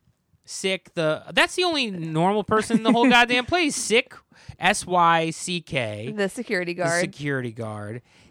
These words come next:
Speaker 1: He was, he was the only one talking any sense.
Speaker 2: Yeah.
Speaker 1: You know,
Speaker 2: And
Speaker 1: he
Speaker 2: all of his sense was, like, "You guys should fire the manager, and
Speaker 1: He
Speaker 2: the owner's bad."
Speaker 1: Yeah, and then the, not only do they fire the shot girl, but they make Sick remove her from the premises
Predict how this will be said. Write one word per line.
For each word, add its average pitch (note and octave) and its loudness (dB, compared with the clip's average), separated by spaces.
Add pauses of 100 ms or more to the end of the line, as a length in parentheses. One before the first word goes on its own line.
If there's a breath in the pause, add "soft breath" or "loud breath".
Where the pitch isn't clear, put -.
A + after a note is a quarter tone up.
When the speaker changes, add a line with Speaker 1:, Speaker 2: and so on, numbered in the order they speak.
Speaker 1:
He B3+ -6
was, A3+ -6
he B3+ -2
was D#4+ -4
the B3 -4
only G3 -4
one F#3+ -6
talking D#3 -2
any D3+ -8
sense. - -14
Speaker 2:
Yeah. G3+ -2 (520 soft breath)
Speaker 1:
You D#3 -4
know, D3 -4
Speaker 2:
And A#3 4
Speaker 1:
he G#3 2
Speaker 2:
all B3+ 8
of C4 0
his A#3+ -6
sense A#3 -4
was, F#3+ -4
like, F3+ -2
"You F#3+ -8
guys F#3 0
should F3 -8
fire E3 -2
the E3+ -8
manager, E3+ -4
and E3 0
Speaker 1:
He E3 -2
Speaker 2:
the F3 -6
owner's E3 -4
bad." E3+ -8
Speaker 1:
Yeah, D3+ -4
and C#3+ -6
then E3 -8
the, D3+ -2
not F#3+ 0
only G3+ -4
do D#3 -4
they D3 -6
fire D3+ -4
the C#3 -8
shot E3 -2
girl, B2+ -4
but C3 -8
they C#3+ -6
make E3 -10
Sick D#3+ -6
remove C3 -8
her C#3 -6
from C3+ -12
the B2 -10
premises C3 -10